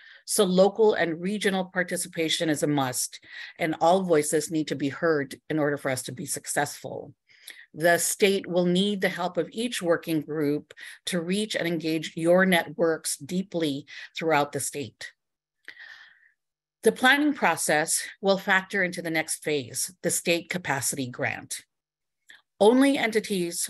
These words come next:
who complete the planning grant program can apply, and a state digital equity plan is, a requ-, is required to be eligible. The state capacity grant will be used to implement the state digital equity plans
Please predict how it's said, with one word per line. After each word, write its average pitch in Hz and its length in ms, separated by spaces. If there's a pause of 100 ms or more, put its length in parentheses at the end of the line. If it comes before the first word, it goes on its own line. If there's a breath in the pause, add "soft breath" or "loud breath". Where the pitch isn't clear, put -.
(120)
who 196 120
complete 202 540
the 208 80
planning 196 400
grant 143 320
program 143 720 (320 loud breath)
can 208 140
apply, 147 580 (140)
and 170 100
a 165 60
state 202 360
digital 202 380
equity 196 400
plan 147 520 (120)
is, 165 140
a 160 80
requ-, 165 560
is 165 160
required 160 640
to - 80
be 139 180
eligible. 139 600 (1160 loud breath)
The 180 100
state 190 280
capacity 220 640
grant 131 500 (140)
will 185 140
be 202 160
used 185 360
to - 120
implement 156 560 (100)
the 170 80
state 156 380
digital 160 360
equity 151 340
plans 139 560